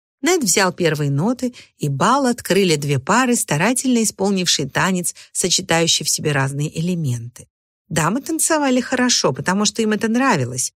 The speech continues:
но джентльмены руководствовались более эгоистичными мотивами, ведь им казалось, что они должны заслужить свой ужин, и именно ради этого они столь мужественно трудились.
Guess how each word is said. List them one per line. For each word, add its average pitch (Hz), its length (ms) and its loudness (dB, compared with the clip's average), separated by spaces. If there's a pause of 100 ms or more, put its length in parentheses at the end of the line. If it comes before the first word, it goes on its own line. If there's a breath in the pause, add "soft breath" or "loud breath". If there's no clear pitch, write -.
(160)
но 294 160 2
джентльмены 285 680 2
руководствовались 214 880 2
более 180 360 2
эгоистичными 147 600 -2
мотивами, 143 720 -2 (160)
ведь 233 220 0
им 226 100 2
казалось, 233 500 2
что - 160 0
они 226 180 2
должны 214 400 2
заслужить 226 600 0
свой 226 300 0
ужин, 151 420 -2 (220 loud breath)
и 254 240 2
именно 277 280 2
ради 269 280 4
этого 170 560 0
они 165 240 -2
столь 277 400 2
мужественно 180 680 0
трудились. 147 880 -6